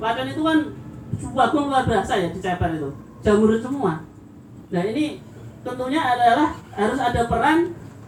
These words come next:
bersinergi dari mana untuk bisa mengkomunikasikan para petani-petani jagung ini adalah tidak rusak. Ini adalah tugas kita jadi seorang petani milenial. Eh, perspektif lingkungan, kita baca.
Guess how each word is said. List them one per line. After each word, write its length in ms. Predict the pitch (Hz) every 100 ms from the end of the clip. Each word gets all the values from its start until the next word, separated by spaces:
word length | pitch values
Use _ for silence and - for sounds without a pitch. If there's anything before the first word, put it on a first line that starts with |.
| -
bersinergi 960 | - - 262 254 233 226 269 359 370
dari 240 | 226 226 220
mana 400 | 240 233 320 240
untuk 320 | 262 294 294
bisa 160 | - 277
mengkomunikasikan 960 | 277 269 269 277 277 285 311 339 359 294
para 160 | 240 233
petani-petani 560 | - 226 233 226 226
jagung 320 | 226 202 220
ini 160 | 226 226
adalah 320 | 262 240 254
tidak 240 | - 240 214
rusak. 320 | 220 190 - - - - - - - -
Ini 160 | 190 247
adalah 240 | 247 254
tugas 240 | 240 208
kita 320 | - 220 - 165
jadi 160 | 170
seorang 320 | 185 196 196
petani 240 | 190 185 185
milenial. 480 | 180 185 175 143 120 - - - - - -
Eh, 160 | 185 185
perspektif 540 | 277 262 277 - 311
lingkungan, 560 | 294 277 254 190 151 143 - - -
kita 240 | 220 208
baca. 500 | - 220 214 180 -